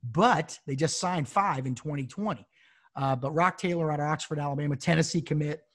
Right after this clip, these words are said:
committed to Tennessee several months ago. Um, he's always said he's solid, but there was some chatter recently that maybe those two sides would part ways.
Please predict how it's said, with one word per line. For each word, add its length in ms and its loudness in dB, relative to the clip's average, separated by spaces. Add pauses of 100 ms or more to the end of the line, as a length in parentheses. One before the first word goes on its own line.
(340)
committed 320 2
to 60 0
Tennessee 500 -2
several 360 -2
months 280 2
ago. 380 4 (480)
Um, 440 -4 (120)
he's 200 0
always 280 6
said 240 6
he's 140 4
solid, 360 8
but 260 2
there 100 6
was 280 8
some 140 6
chatter 460 6
recently 460 2
that 160 0
maybe 440 6
those 240 6
two 220 4
sides 440 6
would 200 2
part 320 4
ways. 480 2